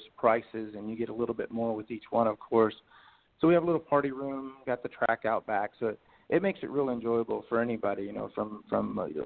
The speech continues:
young girls to young boys, even up to gentlemen and ladies up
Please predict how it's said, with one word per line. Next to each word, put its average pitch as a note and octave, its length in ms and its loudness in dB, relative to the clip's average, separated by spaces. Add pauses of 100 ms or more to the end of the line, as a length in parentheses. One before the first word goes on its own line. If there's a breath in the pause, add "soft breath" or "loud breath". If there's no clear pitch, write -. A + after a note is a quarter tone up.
(120)
young B2 300 4
girls A2+ 440 0 (120)
to A2 60 -6
young A2 300 0
boys, A2 380 4
even A2+ 220 0
up A2 140 -2 (100)
to G#2+ 400 0
gentlemen A2+ 420 2
and G#2+ 140 -6 (380 soft breath)
ladies A#2 360 4
up A2 160 4